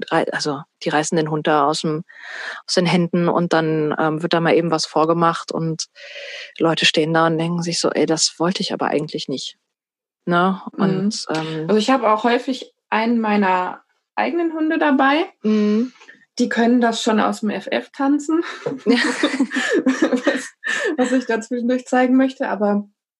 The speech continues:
Speaker 2: äh, die Leute haben eine Vorstellung, wie es dann aussehen soll,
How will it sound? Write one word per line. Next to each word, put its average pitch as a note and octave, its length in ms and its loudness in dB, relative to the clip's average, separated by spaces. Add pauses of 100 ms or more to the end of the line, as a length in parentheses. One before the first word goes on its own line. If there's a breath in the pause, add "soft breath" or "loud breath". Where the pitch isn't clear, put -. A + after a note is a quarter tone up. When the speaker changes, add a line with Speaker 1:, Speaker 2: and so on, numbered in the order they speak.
(320)
Speaker 2:
äh, E3+ 180 0
die G3+ 160 0
Leute A3+ 280 2
haben A3+ 160 2
eine G#3+ 140 2
Vorstellung, G3+ 800 -2 (480 loud breath)
wie A3 100 2
es A3+ 120 -4
dann G3 200 0
aussehen G3+ 540 0
soll, F3+ 400 -2